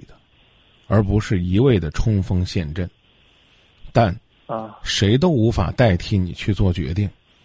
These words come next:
Speaker 1: 记住一句话，多听别人的建议，整理自己的方法，坚定地去执行。最后四个字叫无怨无悔。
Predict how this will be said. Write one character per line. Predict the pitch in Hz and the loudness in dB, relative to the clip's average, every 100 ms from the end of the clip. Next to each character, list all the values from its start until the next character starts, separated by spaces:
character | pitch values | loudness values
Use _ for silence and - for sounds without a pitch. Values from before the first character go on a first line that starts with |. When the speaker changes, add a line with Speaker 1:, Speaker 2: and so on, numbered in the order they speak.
| _ _ _ _ _ - | _ _ _ _ _ -4
Speaker 1:
记 | 175 139 | 4 4
住 | 98 87 | 4 2
一 | 87 92 | 0 0
句 | 104 | 0
话， | 92 101 - _ _ _ _ _ _ _ _ | 0 -2 -4 _ _ _ _ _ _ _ _
多 | 151 196 180 | 4 6 6
听 | 143 - 135 | 4 2 2
别 | 120 92 110 | 4 4 4
人 | 113 | 4
的 | 110 | 2
建 | - 139 85 | 4 2 2
议， | 65 - _ _ _ _ _ _ _ - | -4 -14 _ _ _ _ _ _ _ 2
整 | 127 139 214 | 4 6 4
理 | 160 92 | 4 2
自 | 90 175 160 | 0 2 2
己 | 101 69 | 0 -6
的 | 87 | -2
方 | 120 104 | 2 2
法， | 104 - - _ _ _ _ _ _ | 2 -4 -8 _ _ _ _ _ _
坚 | 160 175 185 | 6 8 8
定 | 196 180 | 4 4
地 | 107 | 2
去 | - 110 | 2 0
执 | 87 98 101 | 0 0 -2
行。 | - 64 50 - _ _ _ _ - | -2 -6 -8 -14 _ _ _ _ -2
最 | - 143 | 4 6
后 | - 107 | 6 0
四 | - 104 | 0 -2
个 | 90 | -2
字 | - 82 | -2 -2
叫 | 104 80 - _ _ _ - | 0 -2 -6 _ _ _ -2
无 | 107 107 117 139 170 196 | 4 4 4 2 2 4
怨 | 202 196 143 110 87 80 78 73 | 6 8 8 6 6 4 2 -2
无 | 87 90 90 92 98 101 | -2 0 0 2 2 0
悔。 | - | -2